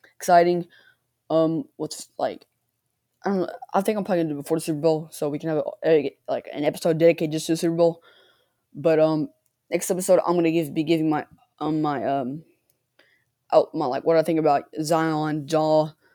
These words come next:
um, what I think about Luka, what I think about the best teams in the league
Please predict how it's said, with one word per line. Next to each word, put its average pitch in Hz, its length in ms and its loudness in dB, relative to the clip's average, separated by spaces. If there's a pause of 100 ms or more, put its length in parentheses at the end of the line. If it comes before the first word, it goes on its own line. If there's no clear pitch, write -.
(460)
um, 151 260 -2
what 151 120 -2
I - 20 -2
think 156 160 -2
about 143 320 -4 (160)
Luka, 160 520 -2 (1000)
what 170 160 0
I 170 40 2
think 170 140 -2
about 156 160 0
the 160 60 -4
best 165 200 2
teams 170 420 -4
in 170 180 -6
the 170 80 -4
league 170 300 -2